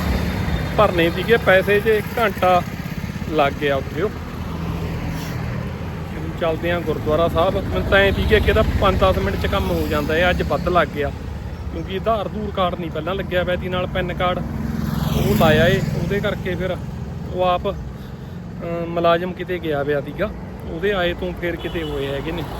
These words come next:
ਤੇ ਵਿੱਚ ਭਤੀਜ ਫੋਨ ਕਰੀ ਜਾਂਦੇ ਨੇ ਕਿ "ਚਾਚੇ ਕਿੱਥੇ ਆ, ਆ ਜਾ, ਆ ਜਾ, ਤੇਰੀ ਗੱਡੀ ਬਾਹਰ ਖੜੀ ਆ।" ਮੈਂ ਕਿਹਾ, "ਚੱਲ, ਮੈਂ ਆਉਣਾ ਏ।"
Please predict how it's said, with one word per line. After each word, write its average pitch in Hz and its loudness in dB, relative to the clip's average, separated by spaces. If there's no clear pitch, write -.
ਤੇ 156 -2
ਵਿੱਚ 185 0
ਭਤੀਜ 220 0
ਫੋਨ 190 0
ਕਰੀ 185 0
ਜਾਂਦੇ 190 2
ਨੇ 196 0
ਕਿ 190 -2
"ਚਾਚੇ 190 -2
ਕਿੱਥੇ 196 2
ਆ, 190 6
ਆ 180 6
ਜਾ, 190 4
ਆ 175 6
ਜਾ, 180 4
ਤੇਰੀ - -4
ਗੱਡੀ 175 -4
ਬਾਹਰ 175 2
ਖੜੀ 170 -2
ਆ।" 196 2
ਮੈਂ - 2
ਕਿਹਾ, 190 6
"ਚੱਲ, 185 4
ਮੈਂ 175 6
ਆਉਣਾ 160 4
ਏ।" - 2